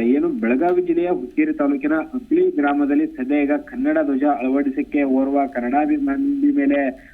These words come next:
ಮರಾಠಿ ಪುಂಡರು ಹಲ್ಲೆ ಮಾಡಿರುವ ಘಟನೆ ಸದ್ಯ ಈಗ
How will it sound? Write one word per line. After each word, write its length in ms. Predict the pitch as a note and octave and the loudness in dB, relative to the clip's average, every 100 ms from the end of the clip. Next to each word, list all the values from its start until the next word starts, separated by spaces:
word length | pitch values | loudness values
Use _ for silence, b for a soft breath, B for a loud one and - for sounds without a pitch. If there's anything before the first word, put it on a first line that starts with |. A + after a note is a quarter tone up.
| - A#2 | -8 -2
ಮರಾಠಿ 400 | B2 F#3+ G3+ G3 | 0 0 -2 -2
ಪುಂಡರು 460 | F3+ D#3+ D#3 D#3+ | 0 2 2 0
ಹಲ್ಲೆ 240 | B2+ B2 D3 | 2 2 2
ಮಾಡಿರುವ 380 | D3 C3+ C#3 G3+ | 2 2 0 0
ಘಟನೆ 360 | B2 A#2+ C#3 C#3+ | -2 -2 0 -2
ಸದ್ಯ 280 | C#3 C3 | -2 0
ಈಗ 100 | C3+ | 0